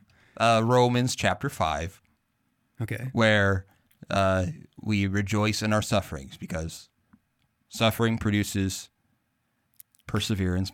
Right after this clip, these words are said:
Speaker 2: yeah.
Speaker 1: Perseverance produces character,
Speaker 2: Character, right.
Speaker 1: and character produces hope.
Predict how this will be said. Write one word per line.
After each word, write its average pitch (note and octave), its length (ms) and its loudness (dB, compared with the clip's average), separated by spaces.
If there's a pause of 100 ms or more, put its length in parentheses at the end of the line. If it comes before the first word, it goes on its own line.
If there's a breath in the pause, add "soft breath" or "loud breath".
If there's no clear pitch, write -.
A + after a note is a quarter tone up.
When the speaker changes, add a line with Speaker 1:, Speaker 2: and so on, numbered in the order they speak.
Speaker 2:
yeah. G2+ 40 4
Speaker 1:
Perseverance G2+ 440 0
produces G#2 460 -2
character, G2 400 0
Speaker 2:
Character, G#2+ 480 -2
right. B2 120 -8
Speaker 1:
and G#2+ 140 0
character A2 420 2
produces G2 560 -4
hope. - 280 -6